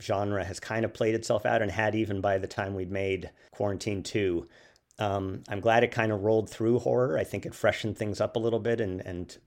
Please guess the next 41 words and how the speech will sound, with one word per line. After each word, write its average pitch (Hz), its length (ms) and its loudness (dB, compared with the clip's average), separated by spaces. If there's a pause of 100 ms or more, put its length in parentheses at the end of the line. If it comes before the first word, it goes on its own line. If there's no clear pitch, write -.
uh, 85 300 -8
I - 40 -14
think 107 160 -8
there 104 80 -4
were 95 40 -4
some 95 180 -8
really 101 200 -2
good 95 140 -4
works 101 280 -2
that - 60 -16
came 92 220 -6
out 90 140 -2
of 87 80 -4
it. 82 140 -6
But, 87 160 -4 (640)
but 101 140 0
in 107 160 4
general, 101 440 2
unless 101 300 -2
it's, - 320 -6
uh, 87 280 -4 (300)
unless - 320 0
somebody 135 320 6
comes 120 220 0
up 127 140 4
with 110 80 -2
some 120 140 0
great 117 180 6
idea 113 340 6
out 98 140 0
there 101 180 2
that, 95 220 -4
uh, 95 220 -4
takes - 280 -4
found 101 260 -2
footage 98 340 -4
to 101 100 -4
the 95 80 -6
next 95 240 -6
level, 92 360 -2
I, 85 180 -6